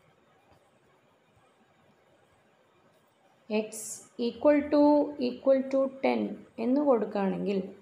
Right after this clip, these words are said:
അതവിടെ ഒരു ചോദ്യമാണ്. Is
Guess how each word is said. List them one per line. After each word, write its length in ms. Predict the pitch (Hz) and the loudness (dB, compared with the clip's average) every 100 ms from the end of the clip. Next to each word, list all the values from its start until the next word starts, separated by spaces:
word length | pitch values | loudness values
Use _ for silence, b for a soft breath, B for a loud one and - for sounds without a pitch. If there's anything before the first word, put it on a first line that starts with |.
| _ _ _ _ _ _ _ _ _ _ _ _ _ | _ _ _ _ _ _ _ _ _ _ _ _ _
അതവിടെ 320 | 233 269 254 269 269 | 2 4 6 6 6
ഒരു 120 | 277 285 - - - - | 6 2 -2 -16 -20 0
ചോദ്യമാണ്. 640 | 247 240 247 247 262 214 180 196 - _ _ _ _ _ _ _ _ _ _ _ _ _ 277 320 | 4 6 6 6 2 2 -2 -6 -14 _ _ _ _ _ _ _ _ _ _ _ _ _ 2 4
Is 180 | 415 | 4